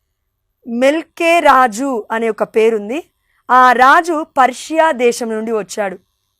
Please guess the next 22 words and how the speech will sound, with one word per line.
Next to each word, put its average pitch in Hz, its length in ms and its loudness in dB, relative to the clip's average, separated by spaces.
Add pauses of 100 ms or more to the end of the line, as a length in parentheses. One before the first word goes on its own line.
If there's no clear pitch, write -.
(420)
కస్పరాజు 285 920 2 (200)
అనే 226 140 -2
ఈ 254 180 -4
రాజు, 233 260 4
ఇంకొక 240 300 -6
జ్ఞాని, 214 500 -6 (640)
భారతదేశం 240 920 4
నుండి, 196 440 -8
మన 220 240 0
దేశం 254 400 -2
నుండి 220 220 -8
వచ్చాడు, 196 400 -6
అక్కడికి 202 280 -8
వెళ్ళాడు 208 380 -2 (500)
బెత్లహేముకి. 208 680 -4 (920)
మూడో 330 320 4
వ్యక్తి, 269 400 -2
మూడో 269 280 0
జ్ఞాని 240 380 -4
బల్తరాజు 233 1200 0
అనే 208 260 -6
జ్ఞాని 240 520 -2